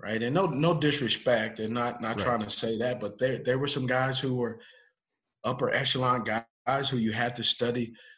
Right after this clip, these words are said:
Speaker 1: I had to study, you know, at that time, it went from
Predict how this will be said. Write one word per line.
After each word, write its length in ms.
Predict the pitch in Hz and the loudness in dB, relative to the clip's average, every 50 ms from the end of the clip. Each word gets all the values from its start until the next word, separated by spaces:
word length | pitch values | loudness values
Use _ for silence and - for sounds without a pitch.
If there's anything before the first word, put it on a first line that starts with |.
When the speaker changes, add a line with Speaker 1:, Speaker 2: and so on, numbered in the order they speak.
| _ _ _ _ - | _ _ _ _ -2
Speaker 1:
I 100 | 113 120 | 0 2
had 200 | 131 117 113 117 | 2 0 0 0
to 80 | 110 | 0
study, 580 | - - - 127 117 117 120 120 113 110 110 - _ _ _ _ _ _ _ _ _ _ _ - | 0 0 0 0 0 0 0 0 -2 -4 -6 -12 _ _ _ _ _ _ _ _ _ _ _ -12
you 100 | 101 101 | -10 -8
know, 320 | 104 104 107 117 117 117 | -6 -6 -4 -4 -2 -2
at 140 | 113 110 110 | -2 -2 -2
that 180 | - 110 110 107 | -2 -2 -2 -2
time, 640 | - 120 113 113 117 117 120 117 113 107 110 - _ _ _ _ _ - | -2 -2 -2 -2 -2 -2 -4 -4 -6 -10 -14 -20 _ _ _ _ _ -8
it 80 | 110 | -6
went 200 | 113 117 110 107 | -4 -4 -4 -4
from 360 | - - 98 98 95 98 - | -6 -8 -10 -10 -12 -14 -16